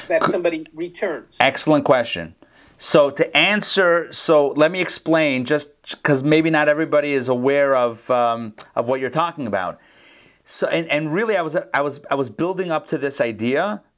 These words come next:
Speaker 2: to address it head on. Um, so it's a, it's a drop early. I was gonna do one more section and maybe one or two more texts and then jump into this topic. So I'll, I'll treat it a little bit now, but, but,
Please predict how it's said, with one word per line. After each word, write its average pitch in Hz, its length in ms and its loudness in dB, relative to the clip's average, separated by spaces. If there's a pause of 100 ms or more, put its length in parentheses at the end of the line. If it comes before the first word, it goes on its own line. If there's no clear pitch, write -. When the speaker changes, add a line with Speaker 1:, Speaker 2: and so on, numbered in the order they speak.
(140)
Speaker 2:
to 143 140 2
address 143 400 0
it 135 100 -4
head 123 180 0
on. 160 340 -2 (480)
Um, 127 720 -2 (140)
so 147 340 -2
it's 135 180 -6
a, 160 360 0
it's 160 160 -4
a 160 60 -4
drop 170 680 -2
early. 175 240 -2
I 139 40 0
was 131 140 -6
gonna 156 120 -6
do 165 120 -4
one 160 300 -2
more 196 140 -2
section 175 460 -6
and 156 60 -4
maybe 147 200 -4
one 147 200 -2
or 170 80 -6
two 170 180 -10
more 147 160 -4
texts 147 520 -6
and 127 180 -6
then 139 140 -2
jump 147 200 -4
into 143 160 -6
this 143 140 -10
topic. 170 480 -4 (300)
So - 160 0
I'll, 143 180 0
I'll 139 100 0
treat 190 320 -8
it 190 80 0
a 160 40 -2
little 160 300 -2
bit 208 140 -4
now, 180 300 -2
but, 151 340 -6
but, 143 260 -4